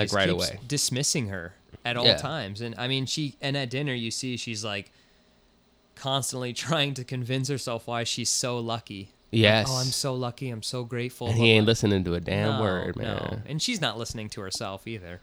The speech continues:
Speaker 2: Nope. Um, I'm not sure. Sh-, yeah, she's not convinced herself
Speaker 1: No.
Speaker 2: about that,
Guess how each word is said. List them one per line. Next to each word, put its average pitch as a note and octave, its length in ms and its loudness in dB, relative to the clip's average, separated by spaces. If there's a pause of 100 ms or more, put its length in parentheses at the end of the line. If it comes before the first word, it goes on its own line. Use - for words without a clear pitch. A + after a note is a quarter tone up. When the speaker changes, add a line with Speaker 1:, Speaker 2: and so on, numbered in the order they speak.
(140)
Speaker 2:
Nope. G#2 360 2 (640)
Um, G2 400 2
I'm C3 100 4
not A#2+ 140 6
sure. A2+ 200 2
Sh-, - 200 -10
yeah, D3+ 180 8
she's B2+ 200 -2
not C3 200 2
convinced G#2 680 -2 (680)
herself - 600 0 (100)
Speaker 1:
No. A#2+ 220 -6
Speaker 2:
about F#2 340 2
that, - 180 -6